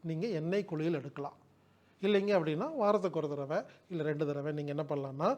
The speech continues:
இந்த எண்ணெயை தலையெல்லாம் நல்லா தேய்ச்சி மசாஜ் பண்ணிட்டு, தலைக்கு மட்டும் மசாஜ் பண்ணிட்டு, ஒரு அரை மணி நேரம் காத்திருந்து,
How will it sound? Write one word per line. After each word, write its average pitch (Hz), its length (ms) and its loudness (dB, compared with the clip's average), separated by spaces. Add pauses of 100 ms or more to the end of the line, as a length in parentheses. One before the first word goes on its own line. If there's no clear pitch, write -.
(200)
இந்த 196 320 4
எண்ணெயை 151 400 2
தலையெல்லாம் 156 500 2
நல்லா 151 260 0
தேய்ச்சி 147 340 -2
மசாஜ் 151 440 -2
பண்ணிட்டு, 143 340 -6
தலைக்கு 165 340 2
மட்டும் 156 280 0
மசாஜ் 151 400 -4
பண்ணிட்டு, 143 440 2 (220)
ஒரு 196 140 8
அரை 175 200 10
மணி 165 180 4
நேரம் 185 220 2
காத்திருந்து, 160 760 0